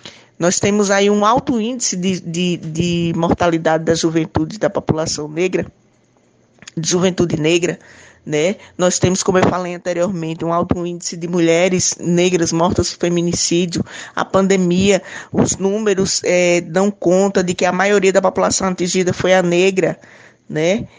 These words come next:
A primeira mulher morta a morrer pela, pela, a contrair a covid foi uma mulher negra, né? Porque estava trabalhando na casa dos patrões brancos que tinham vindo da Europa. Ela, empregada doméstica,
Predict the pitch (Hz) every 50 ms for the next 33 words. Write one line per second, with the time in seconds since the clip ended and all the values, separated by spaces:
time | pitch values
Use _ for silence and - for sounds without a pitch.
0 | _ _ _ - - - - 196 202 208 220 254 285 302 262 240 214 202 202 202
1 | 202 185 185 208 - - - 180 165 180 180 180 180 175 170 - - 175 202 247
2 | 247 - 185 175 170 165 165 - - 160 160 160 156 - - _ _ _ - -
3 | _ - 156 151 151 156 - 160 165 160 165 165 160 160 160 160 - 160 156 160
4 | 170 185 196 220 - - 190 196 202 202 202 208 208 208 214 233 214 175 165 170
5 | 196 190 180 160 156 160 - _ - - - - - - - _ _ - 156 156
6 | 170 247 269 - _ _ _ _ - 175 208 - - - 180 180 165 - - -
7 | 175 170 170 165 185 180 175 165 165 170 180 202 202 196 202 - 170 175 185 185
8 | 180 185 - - - 196 190 - - 180 175 190 196 190 - - - - - -
9 | - - _ _ 160 165 180 185 202 214 208 - - - 190 175 196 190 180 165
10 | 165 180 190 196 185 202 190 196 196 185 175 180 202 196 - 151 165 185 196 208
11 | 208 202 - 190 185 180 180 180 190 180 196 202 202 180 175 175 214 - - -
12 | 294